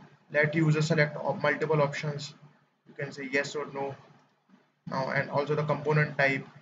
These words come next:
can be radio button. It will be like this button type, uh, or the pick list type. Okay. Now the choices. Let's create choices.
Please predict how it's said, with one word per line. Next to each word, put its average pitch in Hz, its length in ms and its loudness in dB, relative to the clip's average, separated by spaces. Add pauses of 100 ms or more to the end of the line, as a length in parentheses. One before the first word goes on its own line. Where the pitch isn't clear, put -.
can 143 160 -8
be 143 80 -2
radio 139 320 0
button. 135 420 -2 (280)
It - 120 -18
will 139 140 -6
be 139 60 -6
like 135 320 0
this 143 120 -8
button 135 420 -4
type, 127 280 -2 (500)
uh, - 100 -2
or 135 180 0
the 131 120 -8
pick - 200 -8
list 143 240 -6
type. 120 240 -2 (420)
Okay. 143 160 -4 (1600)
Now 139 140 -2
the 143 80 -4
choices. 117 560 -2 (340)
Let's 139 220 -4
create 139 320 -6
choices. 120 440 -8